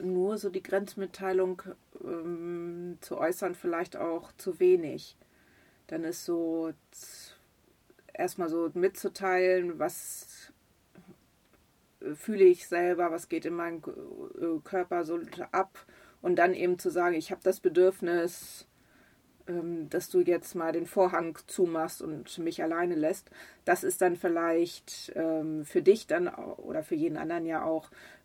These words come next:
ähm, angenehmer als so z-, ja, ich brauch jetzt meine Ruhe und Vorhang zu und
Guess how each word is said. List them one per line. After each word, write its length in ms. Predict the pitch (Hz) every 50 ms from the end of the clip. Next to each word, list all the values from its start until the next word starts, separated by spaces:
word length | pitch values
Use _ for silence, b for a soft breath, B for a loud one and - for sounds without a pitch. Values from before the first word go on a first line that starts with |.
| - -
ähm, 320 | - 170 175 165 160 165 -
angenehmer 720 | - 196 208 214 202 185 160 170 170 170 170 170 170 165 -
als 280 | - 160 160 - -
so 140 | - 170 156
z-, 520 | 151 - - - - - - - - - - - - -
ja, 320 | 156 151 151 151 151 151 _ _ _ _ _ _ _ _ _ _ _ _ _ _ _ -
ich 100 | - -
brauch 180 | 175 175 180
jetzt 220 | 190 147 - - 175
meine 180 | 170 170 165
Ruhe 460 | 165 160 175 185 196 196 185 185 -
und 280 | - - - 165 160 160
Vorhang 380 | - - 175 170 185 170 170 170
zu 300 | - - 180 165 165 170
und 400 | - - 160 160 160 156 147